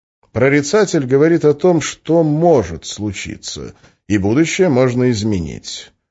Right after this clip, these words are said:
Пророк вещает истину, то, что неизбежно. Зачем знать неизбежное, Антон?" Если неизбежное плохо, то не стоит расстраиваться раньше времени.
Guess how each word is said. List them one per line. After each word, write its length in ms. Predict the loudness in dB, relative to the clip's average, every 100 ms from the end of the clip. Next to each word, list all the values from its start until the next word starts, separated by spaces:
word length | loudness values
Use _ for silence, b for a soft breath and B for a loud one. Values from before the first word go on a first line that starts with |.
| _ _ _
Пророк 680 | 0 2 2 2 4 2 0
вещает 680 | -8 -8 -2 0 0 -2 -6
истину, 840 | -2 0 -2 -6 -12 -12 -12 -14 -18 _ _ _
то, 160 | -4 -4
что 200 | -2 -2
неизбежно. 1040 | 0 2 0 -2 -4 -2 -2 -2 -12 -14 -16 _ _ _ _ _ -4
Зачем 360 | -2 0 0
знать 300 | 2 0 0
неизбежное, 840 | 0 0 0 -2 -2 -4 -8 -10
Антон?" 360 | -8 -10 -16 -18 _ _ _ _ _ -4
Если 260 | -2 2
неизбежное 760 | 2 2 2 2 2 2 0 0
плохо, 460 | 2 4 4 0
то 120 | -4
не 140 | -4 -4
стоит 340 | -2 -2 0
расстраиваться 760 | -2 -2 -2 2 2 2 -2 -4
раньше 300 | -2 -4 -6
времени. 640 | -6 -4 -4 -4 -4